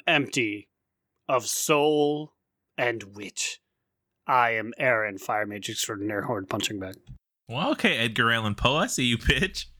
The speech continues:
Speaker 1: Did you know that he, the last thing he ever did was he got super drunk,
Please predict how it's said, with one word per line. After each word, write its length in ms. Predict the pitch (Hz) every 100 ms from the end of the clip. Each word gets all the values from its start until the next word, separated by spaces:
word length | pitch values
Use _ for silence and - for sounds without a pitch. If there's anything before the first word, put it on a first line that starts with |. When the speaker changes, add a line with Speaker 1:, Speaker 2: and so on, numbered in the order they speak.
| _ 147
Speaker 1:
Did 200 | 170 175
you 180 | 220
know 400 | 294 285 285 277 214
that 480 | 170 185 196 196 180 _ _
he, 680 | - 180 - 185 196 202 196 156
the 120 | 160
last 480 | 160 196 240 - - -
thing 200 | 180 180
he 120 | 165
ever 200 | 160 180
did 460 | 180 170 160 156 170
was 220 | - 147 143
he 100 | 151
got 180 | 139
super 340 | - 180 180 190
drunk, 380 | 165 151 147